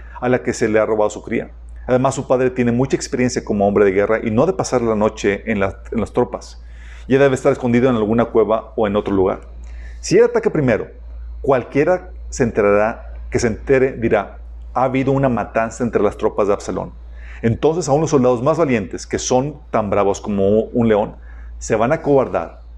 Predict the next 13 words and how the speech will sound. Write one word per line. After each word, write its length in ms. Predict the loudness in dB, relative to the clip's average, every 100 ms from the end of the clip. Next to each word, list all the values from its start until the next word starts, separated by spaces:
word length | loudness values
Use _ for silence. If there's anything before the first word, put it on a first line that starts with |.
| -18 -8
pues 160 | -6 0
todos 160 | 2
los 80 | 2
israelitas 360 | 2 2 2 -4
saben 420 | 0 0 0 -2
que 100 | 2
David, 200 | 2 2
su 180 | -2 -2
padre, 220 | -2 -2
es 100 | -2
un 100 | -2
gran 180 | 0 0
soldado 440 | 0 0 -2 -4